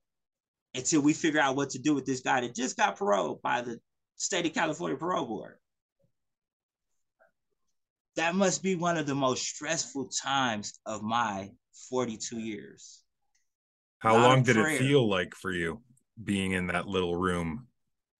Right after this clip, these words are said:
Speaker 2: Does a
Speaker 1: Two
Speaker 2: month,
Speaker 1: years.
Speaker 2: yeah?
Speaker 1: Two years. It felt like two years, 'cause think about it. I was in there three months,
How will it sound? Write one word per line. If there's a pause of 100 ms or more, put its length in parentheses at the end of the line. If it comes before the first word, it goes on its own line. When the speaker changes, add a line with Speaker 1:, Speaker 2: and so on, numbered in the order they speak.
(1300)
Speaker 2:
Does
a
Speaker 1:
Two
Speaker 2:
month,
Speaker 1:
years. (260)
Speaker 2:
yeah? (400)
Speaker 1:
Two
years. (440)
It
felt
like
two
years,
'cause
think
about
it.
I
was
in
there
three
months,